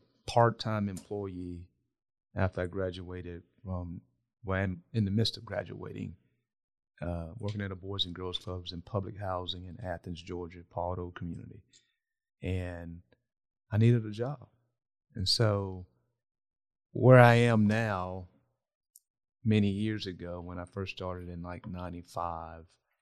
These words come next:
uh, was working, like, four dollars an hour, minimum wage. Didn't know where I was going at all. All I knew was my mama got a, she's working factory work.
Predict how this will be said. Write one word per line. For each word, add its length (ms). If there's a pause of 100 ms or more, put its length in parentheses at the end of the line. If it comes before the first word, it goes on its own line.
(440)
uh, 300
was 200
working, 640 (120)
like, 180
four 200
dollars 300
an 120
hour, 440
minimum 380
wage. 560 (840)
Didn't 180
know 140
where 160
I 40
was 180
going 420 (140)
at 120
all. 340 (240)
All 140
I 100
knew 260
was 280
my 120
mama 340
got 180
a, 80
she's 280
working 320
factory 500
work. 260